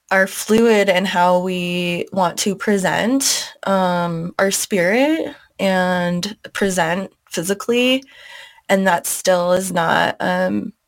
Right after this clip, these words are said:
a protection, um, towards the risk of, um, you know, experiencing, um,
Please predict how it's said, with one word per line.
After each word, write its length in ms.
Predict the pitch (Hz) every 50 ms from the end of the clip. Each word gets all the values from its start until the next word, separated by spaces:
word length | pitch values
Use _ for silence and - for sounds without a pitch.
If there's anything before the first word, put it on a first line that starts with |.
| _ -
a 100 | 202 208
protection, 1000 | - - 220 214 - 226 214 220 - - - 196 180 170 165 160 160 165 175 _ _ _ _ _ _ _ _ _ _ _ -
um, 420 | - 170 170 160 156 156 - - - _ _ _ _ _ - _ _ _ _ - _ _ _ _ _ _ _ _ _ _ _ _ _ -
towards 480 | - - 208 202 196 185 180 180 -
the 100 | - 196
risk 380 | 175 180 165 165 190 - - -
of, 420 | 185 170 165 165 175 - - - _ -
um, 440 | 175 165 160 156 170 - - 190 - _ _ _ _ _ - -
you 100 | 208 196
know, 340 | 180 165 156 151 151 165 - _ _ _ _ _ _ _ - _ _ _ _ _ _ - - -
experiencing, 1200 | 214 - - - - - 180 180 180 180 175 175 180 170 - - 175 160 156 156 156 160 165 170 _ _ - - - - - - - - _ _ -
um, 680 | - 170 165 165 165 160 165 170 190 185 180 185 190